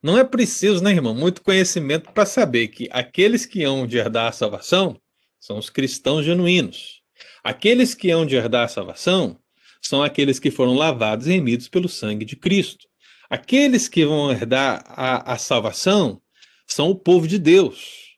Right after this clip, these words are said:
a comunidade dos eleitos. Olha, tem inúmeras expressões, palavras que nós podemos usar para descrever essa realidade. Agora,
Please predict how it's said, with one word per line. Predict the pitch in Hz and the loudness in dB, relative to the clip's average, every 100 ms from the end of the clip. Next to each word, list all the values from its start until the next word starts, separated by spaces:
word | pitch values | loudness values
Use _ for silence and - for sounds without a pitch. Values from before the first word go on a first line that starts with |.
| _ | _
a | - | -16
comunidade | 117 143 151 135 147 160 | -12 -6 -4 0 0 0
dos | 156 135 | -2 -2
eleitos. | 156 131 151 170 160 - 151 | 0 2 2 2 -2 -6 -2
Olha, | 143 110 | -2 -2
tem | 135 127 104 | -6 -10 -12
inúmeras | 120 120 175 175 143 127 - | -12 -6 -2 0 0 0 -2
expressões, | 131 127 - 110 - - 131 135 - _ _ - _ - | -8 -8 -6 -8 -8 -8 -8 -8 -12 _ _ -20 _ -2
palavras | 156 104 117 127 131 127 - _ _ - | -2 0 -2 -2 -6 -10 -16 _ _ -6
que | |
nós | 139 139 | -4 -4
podemos | - 135 127 127 | -2 0 0 -2
usar | 135 110 107 117 - - _ _ | -6 -6 -6 -6 -12 -20 _ _
para | 123 | -2
descrever | 123 139 - 143 113 120 | -2 -4 -4 -2 0 0
essa | 117 117 | -2 -4
realidade. | 127 127 156 98 78 - - _ _ _ _ - - | -6 -6 -6 -8 -10 -16 -20 _ _ _ _ -20 -6
Agora, | 156 156 175 175 | 0 2 4 4